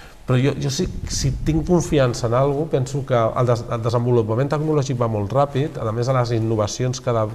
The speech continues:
cop s'es-, eh, s'implanten més ràpidament, en el món es difondren més ràpidament, i com comentava el senyor Comelles, no? Ostres, la investigació en bateries, eh, ens està portant cada cop a bateries, eh, a nivell de capacitat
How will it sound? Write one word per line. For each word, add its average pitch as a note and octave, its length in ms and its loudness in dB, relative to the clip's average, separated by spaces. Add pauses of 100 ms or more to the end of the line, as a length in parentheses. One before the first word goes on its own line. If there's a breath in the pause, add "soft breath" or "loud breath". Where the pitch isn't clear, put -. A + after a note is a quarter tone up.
cop A#2 180 -2 (640 loud breath)
s'es-, C3 320 2
eh, A#2 260 -2
s'implanten B2+ 560 2
més A2+ 160 2
ràpidament, A2+ 520 0
en B2 40 0
el G2+ 140 2
món A2+ 160 4
es G2 100 -6
difondren A2+ 560 0
més G#2 200 -4
ràpidament, A2 580 -2 (600 loud breath)
i B2+ 80 0
com G#2 220 -2 (100)
comentava G2+ 320 0
el G2 80 0
senyor G2+ 220 -2
Comelles, G2 500 -2
no? A2 220 -4
Ostres, - 240 -10
la G2 80 -4
investigació G2 500 -6
en A2 80 -2
bateries, G#2 640 -2
eh, G#2 160 -4 (160)
ens G2 240 -8
està - 240 -2
portant A2+ 320 0
cada G2+ 240 0
cop A2+ 240 0 (580 loud breath)
a A#2 80 0
bateries, G#2+ 600 2
eh, G2+ 180 -2 (300)
a G#2+ 100 -4
nivell G2+ 220 0
de G#2 80 -2
capacitat G#2 340 -2